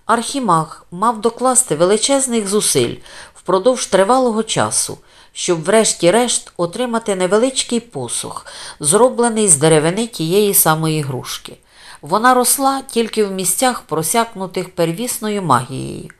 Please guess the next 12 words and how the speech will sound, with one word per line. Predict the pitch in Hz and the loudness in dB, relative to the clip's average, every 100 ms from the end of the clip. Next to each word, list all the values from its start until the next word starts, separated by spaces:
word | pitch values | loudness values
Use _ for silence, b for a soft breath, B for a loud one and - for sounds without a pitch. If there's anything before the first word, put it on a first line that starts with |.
| B B B B | B B B B
По | - 202 | 2 2
всьому | 196 285 277 208 | 2 -2 -2 -2
узбережжю | - 175 147 185 214 185 160 147 | -4 -6 0 2 4 2 0 -4
округлого | - 175 196 170 139 139 143 | -2 -4 -2 -2 -2 -2 -2
моря | 170 233 247 226 - B B B | -2 -2 -2 -6 -12 B B B
знайшлося | 156 185 196 - 262 262 220 | -4 0 0 0 -2 2 0
б | 165 | 4
не | 180 | 2
більше | 180 262 262 262 | 2 -2 0 0
двох | 208 180 190 127 | 0 2 2 2
таких | - 131 139 127 | -2 -4 -4 -8
посухів. | - 123 - 120 - 131 | -8 -10 -8 -12 -12 -14